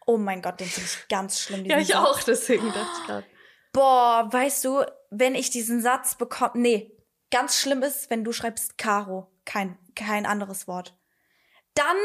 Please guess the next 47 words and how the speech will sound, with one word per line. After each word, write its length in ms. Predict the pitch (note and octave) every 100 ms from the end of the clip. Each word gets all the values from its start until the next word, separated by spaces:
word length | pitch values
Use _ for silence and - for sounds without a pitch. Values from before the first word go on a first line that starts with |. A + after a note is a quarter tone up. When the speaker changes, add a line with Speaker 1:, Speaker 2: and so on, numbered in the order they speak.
| A4+
Speaker 1:
krieg 320 | - C#4 C4+ -
ich 320 | C#4 - -
Eierflattern, 640 | A#3 A3+ A3 A3 A3 C#4+ D#4+ G#4+ - _ - -
mein 180 | B3 A#3+
Herz 320 | B3+ C#4 -
springt 440 | - - - D4+
mir 100 | C4+
aus 120 | D4 D4
meinem 220 | D4 C4
Mund 260 | C#4 -
raus. 240 | A3 C4 D#4
Speaker 2:
Aber 80 | D#4
ich 120 | F4+
hab 120 | F4
noch 120 | F4
nie 120 | F4 A4
was 180 | G4 -
Schlimmes 380 | F4 A#4 C#5 -
geschrieben, 400 | B3 B3 A3 G3+
als 220 | G3 -
ich 40 |
geschrieben 360 | G#3 - G#3 G3
hab, 140 | F#3
Caro, 320 | - G3 F#3
und 80 | F#3+
deswegen 300 | G3 A#3 A3
weiß 140 | A3+ -
ich 60 |
gar 120 | B3+
nicht, 160 | C4 -
wie 40 |
du 100 | A3
darauf 260 | G#3+ G#3 G3
kommst. 320 | B3+ C4+ A3 - -
Speaker 1:
Ich 160 | - G#3
find's 220 | A3 G#3
ganz 240 | A3 G#3 -
schlimm. 340 | G#3+ G#3+ G#3+ _ _ C4+
Speaker 2:
Hm, 180 | B3 B3
okay. 340 | - B3 B3 _ _ _ - -
Speaker 1:
Aber 160 | G3+ - - - -
du 160 | B3
auch, 240 | C#4 A#3 A3
wenn 100 | G#3+
ich 80 | -
schreib 260 | A3 A3
Sophie. 560 | - G#3+ - G#3+ G3+